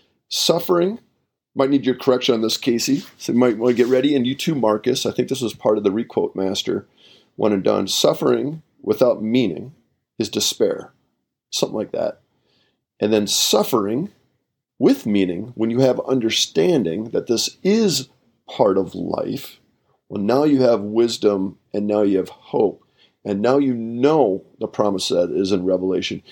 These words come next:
You know this broken planet isn't it. And you also know this broken planet is broken. It is absolutely unfair. And explains if you're married, why,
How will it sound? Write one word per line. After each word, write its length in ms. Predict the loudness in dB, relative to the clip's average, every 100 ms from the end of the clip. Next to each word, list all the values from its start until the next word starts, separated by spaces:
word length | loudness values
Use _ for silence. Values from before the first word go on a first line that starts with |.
| -18
You 120 | -8 -4
know 720 | -4 -2 2 2 2 0 -2
this 100 | -6
broken 360 | 0 0 0 -4
planet 320 | -2 -2 0
isn't 320 | 0 0 0
it. 200 | 0 -2 -20 _ -6
And 100 | -4
you 140 | -2 0
also 380 | 0 2 2
know 260 | 2 2 0
this 160 | -2 -6
broken 480 | -2 0 2 -2
planet 560 | -4 -10 -2 0 0 0 2
is 260 | 2 0
broken. 560 | -8 -2 0 0 -10 -12 _ _ _ _ _ _ _ _ _ 0
It 120 | 2
is 260 | 2 -2 _
absolutely 840 | -2 -2 -4 -2 -2 -2 -4 -6 -6 _ 0
unfair. 1300 | 0 0 -4 _ _ _ _ 0 2 4 0 -4 _ _ _ _
And 100 | -4
explains 640 | -4 -4 -4 0 2 2 -2
if 140 | -2
you're 100 | -2
married, 420 | 2 4 4 2
why, 440 | 0 2 2 0